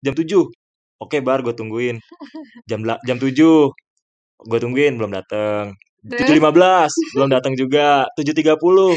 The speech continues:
Speaker 1: belum juga. Padahal rumahnya tuh deket. Nggak sampai satu kilometer dari rumah Bar. Cuman lima ratus meter kalau nggak salah. Cuman, ya, masih iya sih lima ratus meter. Satu jam perjalanan, kan nggak mungkin dong. Itu kemana dulu dia? Itu yang nggak, yang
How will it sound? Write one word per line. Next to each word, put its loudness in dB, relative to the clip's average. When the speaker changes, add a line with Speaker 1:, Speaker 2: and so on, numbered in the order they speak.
Speaker 1:
belum 0
juga. -2
Padahal -2
rumahnya -6
tuh -12
deket. 0
Nggak -4
sampai -2
satu -6
kilometer 0
dari 2
rumah 0
Bar. -2
Cuman -6
lima -2
ratus -4
meter -6
kalau -6
nggak -10
salah. -10
Cuman, -4
ya, 2
masih -2
iya 2
sih -4
lima -2
ratus -6
meter. -6
Satu -2
jam 0
perjalanan, 2
kan -6
nggak 0
mungkin -2
dong. 0
Itu -6
kemana -2
dulu -2
dia? 0
Itu -10
yang 2
nggak, -4
yang -6